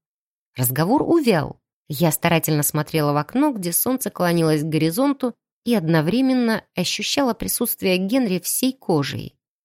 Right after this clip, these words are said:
Как невозможно не ощутить пламя камина или молнию, сгущающуюся на пальцах мага совсем рядом.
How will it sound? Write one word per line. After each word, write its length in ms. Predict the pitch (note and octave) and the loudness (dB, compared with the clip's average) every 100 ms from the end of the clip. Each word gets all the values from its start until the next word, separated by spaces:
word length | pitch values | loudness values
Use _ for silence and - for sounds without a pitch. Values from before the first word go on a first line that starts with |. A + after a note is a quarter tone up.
| _ - | _ -8
Как 220 | C#3+ - | -6 0
невозможно 680 | D#3+ D#3+ D#3 D3 G#3 A#3+ G#3 | 2 2 2 0 -2 -2 -2
не 180 | F#3 F3+ | -2 -2
ощутить 580 | E3+ G3 - A#3 - - | -2 -6 -6 -6 -8 -6
пламя 340 | F#3 G#3 G3+ | -2 0 -2
камина 460 | E3+ F3+ D#3+ G3 A#3+ | -2 0 2 2 0
или 280 | D3+ E3+ F#3+ | 0 0 2
молнию, 600 | A#3 C#4 G3 D3+ C3+ C#3 _ | 2 0 0 -2 -4 -8 _
сгущающуюся 960 | F#3 E3+ E3+ - F#3+ E3+ E3 E3+ D#3+ D#3+ | -4 0 0 0 2 2 0 -2 0 0
на 140 | E3 | 0
пальцах 460 | - D#3+ - D#3+ - | 0 -2 -2 -6 -4
мага 280 | F#3 G3 D3+ | -2 -2 -4
совсем 420 | - - - D#3 | -4 -2 0 2
рядом. 460 | D#3+ C#3+ - B2 | 0 -4 -8 -18